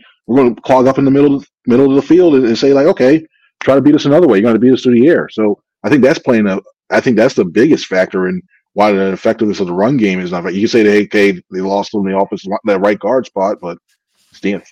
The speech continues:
you saw Steele in there is all right too. I think it's more the threat of Jalen Hurts' injury is taking away the threat of, of, of the run, and it's open, it's not opening up as many running lanes as it used to.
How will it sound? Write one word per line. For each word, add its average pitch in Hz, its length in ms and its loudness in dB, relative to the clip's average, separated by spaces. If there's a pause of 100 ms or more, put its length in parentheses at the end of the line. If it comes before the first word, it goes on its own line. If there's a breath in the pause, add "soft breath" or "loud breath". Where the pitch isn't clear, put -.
you 82 80 -16
saw - 180 -2
Steele 117 360 -2
in 87 100 -6
there 95 180 -6
is 90 120 -8
all 85 100 -2
right 92 260 -2
too. 110 200 2
I 95 100 2
think 104 160 -2
it's 104 120 -2
more 101 280 -2
the 95 160 -4
threat 98 340 -2
of 95 140 -6
Jalen 98 340 -6
Hurts' 101 500 -8
injury 98 480 -4 (500)
is 95 300 -6 (120)
taking 101 220 -2
away 98 160 2
the 98 120 0
threat 101 260 -2
of, 95 280 -4
of, 95 280 -6 (400)
of 98 120 -6
the 90 100 -8
run, 107 260 0
and 87 140 -6
it's 87 140 -10
open, 101 360 -4 (140)
it's - 320 -10
not - 260 -4
opening 202 260 -2
up - 100 -6
as 180 120 -6
many 196 180 -6
running 165 260 -6
lanes 87 180 -10
as 92 80 -16
it 196 60 -12
used 220 240 -6
to. - 100 -20